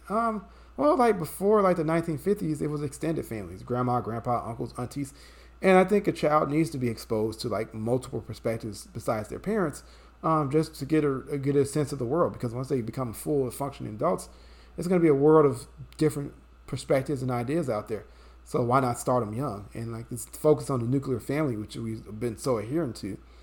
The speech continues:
'Cause even, like, these black manosphere people are like, "The problem is the black family isn't there. And, like, the black men aren't, you know, the black women are having babies out of wedlock." And, like, first off, we need to talk about that real elephant in the wood,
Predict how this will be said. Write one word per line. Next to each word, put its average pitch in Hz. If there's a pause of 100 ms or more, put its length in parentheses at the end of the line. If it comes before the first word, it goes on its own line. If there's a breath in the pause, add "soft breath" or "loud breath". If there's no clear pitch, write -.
(280 soft breath)
'Cause 147
even, 190
like, 147
these 139
black 135
manosphere 117
people 110
are -
like, 101 (260 loud breath)
"The -
problem 202
is 123
the 127
black 185
family 160
isn't 107
there. 104
And, 98
like, 110
the 113
black 180
men 180
aren't, 165 (280 soft breath)
you 165
know, 147
the 127
black 160
women 165
are 143
having 156
babies 160
out 156
of 139
wedlock." 135
And, 196
like, 196
first 285
off, 160
we 190
need 190
to 170
talk 175
about 175
that 147
real 190
elephant 127
in 110
the 110
wood, 131